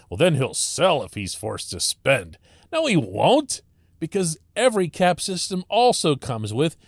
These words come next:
greatly expanded revenue sharing. So every team is guaranteed to have enough funding to spend into that range.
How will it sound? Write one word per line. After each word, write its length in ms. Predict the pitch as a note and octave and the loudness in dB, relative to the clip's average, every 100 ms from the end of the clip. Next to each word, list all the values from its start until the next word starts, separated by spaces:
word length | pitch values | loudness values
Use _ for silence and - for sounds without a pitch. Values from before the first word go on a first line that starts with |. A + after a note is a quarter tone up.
| _ - | _ -12
greatly 560 | A2+ D#3+ C4+ A#3 A#2+ G#2+ | -2 0 0 -2 -8 -8
expanded 580 | G2+ - C#3+ E3+ G#3 G3 | -8 -8 -6 -4 -6 -4
revenue 440 | A#3 B3+ G#3+ E3 | -2 -2 0 -2
sharing. 440 | - A#2 F#2 C#2+ - _ _ | -2 -4 -6 -8 -14 _ _
So 200 | - C#3 | -4 0
every 300 | F3+ B3 A#3+ | 0 -2 -6
team 300 | - A3 F#3+ | -8 -8 -6
is 140 | C#3+ A2+ _ | -6 -8 _
guaranteed 1400 | - A#3+ C#4 C#4+ B3+ - - - - D4 C#4 C3+ F2+ C#2+ - _ _ _ _ | -2 -2 -2 -8 -10 -14 -14 -10 -6 -4 -4 -6 -8 -12 -18 _ _ _ _
to 200 | - F3+ | -6 -2
have 300 | C#3+ E3 A3 | 0 0 0
enough 300 | G#3 F#3 G#3+ | 0 0 -2
funding 640 | - G#3 A#3 G3+ D#2 F2+ G2+ _ _ _ - | -4 -4 -2 -4 -6 -8 -10 _ _ _ -10
to 140 | D#3+ | -6
spend 480 | - - D3+ F#3 C#3 | -6 -4 -4 -2 -2
into 320 | E3 D#3+ F3 | -2 -4 0
that 240 | F#3 F#3 | 2 2
range. 480 | D#3 A3 G3+ F2+ - | 0 0 0 -4 -10